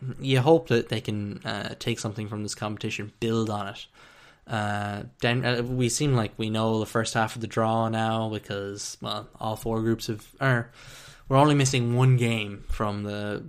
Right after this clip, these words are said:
top, from the f-, first four groups, uh, for the second round of fixtures. It looks, well, we know for a fact Russia and Uruguay are through. It's a matter of just picking first and second.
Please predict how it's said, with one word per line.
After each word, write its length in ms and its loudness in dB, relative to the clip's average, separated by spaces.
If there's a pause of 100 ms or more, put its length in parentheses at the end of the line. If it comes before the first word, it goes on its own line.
(120)
top, 240 0
from 200 -4
the 60 -6
f-, 220 -8
first 240 -2
four 240 -2
groups, 500 -2
uh, 280 -4
for 100 -6
the 80 -4
second 260 -2
round 160 0
of 60 -8
fixtures. 640 2 (720)
It 60 -4
looks, 340 4
well, 260 -2
we 100 0
know 280 6
for 200 2
a 60 0
fact 380 4
Russia 240 -2
and 100 0
Uruguay 400 4
are 60 6
through. 260 2
It's 100 0
a 40 -2
matter 260 -2
of 60 -4
just 180 -10
picking 300 -8
first 260 -2
and 80 -6
second. 640 0